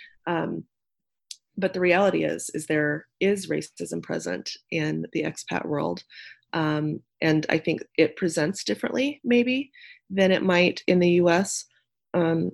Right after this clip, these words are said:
I think it presents as classism. It presents as, uh, and I'm not sure what the ism would be, but, um, wealth, you know, and, and what it's like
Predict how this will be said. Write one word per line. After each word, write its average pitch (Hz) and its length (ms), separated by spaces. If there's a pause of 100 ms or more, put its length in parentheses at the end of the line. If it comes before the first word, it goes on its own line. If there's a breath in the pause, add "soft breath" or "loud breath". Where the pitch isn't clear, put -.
(120)
I 175 80
think 170 120
it - 80
presents 156 380
as 151 140
classism. 175 800
It - 160
presents 165 440 (100)
as, 147 600
uh, 82 440 (220)
and 151 120
I'm 151 80
not 151 180
sure 160 220
what 151 140
the 170 120
ism 165 300
would 151 160
be, 147 180
but, 151 280 (420 loud breath)
um, - 280
wealth, 165 560
you 180 120
know, 151 160
and, 147 440 (380)
and 156 220
what 156 180
it's - 300
like 151 280